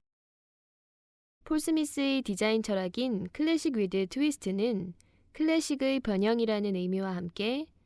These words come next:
위트 있는 클래식으로도 해석되고 있습니다. 폴 스미스는 과감한 컬러 배색과 유니크한 디자인이 돋보이는 브랜드이기도 합니다. 남성복이나 다른 패션 제품에서도 볼 수 있었던 것처럼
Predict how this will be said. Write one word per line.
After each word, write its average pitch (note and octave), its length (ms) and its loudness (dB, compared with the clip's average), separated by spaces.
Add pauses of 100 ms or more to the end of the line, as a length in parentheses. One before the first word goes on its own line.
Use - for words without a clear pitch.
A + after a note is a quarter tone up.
(260)
위트 G3+ 240 -2
있는 B3+ 420 0
클래식으로도 B3+ 800 0
해석되고 A#3+ 500 -2
있습니다. E3+ 640 -4 (800)
폴 C4+ 160 -2
스미스는 A3 760 0 (100)
과감한 C4 540 0
컬러 D4+ 260 2
배색과 A#3 640 -2 (440)
유니크한 B3 540 2
디자인이 G#3+ 480 0
돋보이는 G3 680 0
브랜드이기도 F#3+ 640 -2
합니다. E3+ 480 -4 (1000)
남성복이나 A#3+ 800 2
다른 G3+ 300 -2
패션 D#4 320 2
제품에서도 B3 720 2
볼 G3 160 -2
수 A3 140 -2
있었던 F#3+ 440 -2
것처럼 F#3 600 -2